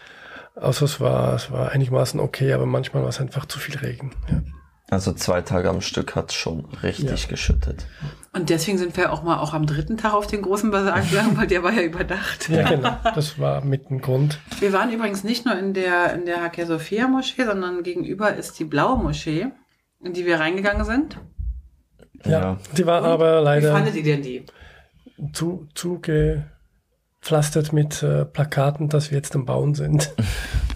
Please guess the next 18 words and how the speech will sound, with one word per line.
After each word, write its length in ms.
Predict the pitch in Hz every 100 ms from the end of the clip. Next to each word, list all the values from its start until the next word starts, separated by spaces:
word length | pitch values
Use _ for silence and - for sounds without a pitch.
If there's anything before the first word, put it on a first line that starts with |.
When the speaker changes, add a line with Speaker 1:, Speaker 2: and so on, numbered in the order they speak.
| - - -
Speaker 3:
Die, 360 | 175 160 113 - - _ -
die 180 | 160 151
war 540 | 143 147 156 156 - - -
Speaker 1:
Unter 260 | 151 151
Renovation, 720 | 139 135 131 127 - 131 131 127
ja. 80 | 123 - _ -
Speaker 3:
war 140 | 156 -
alles 200 | 160 196
voll 280 | - 185 185
mit 180 | 180 160
so 80 | 165
Speaker 1:
Komplett. 320 | 143 151 127
Speaker 3:
Gerüsten 560 | - - 220 226 226 -
und 160 | 175
die 60 | 170
Gerüste 460 | 160 160 175 196 175
waren 260 | 165 170
mit 160 | 165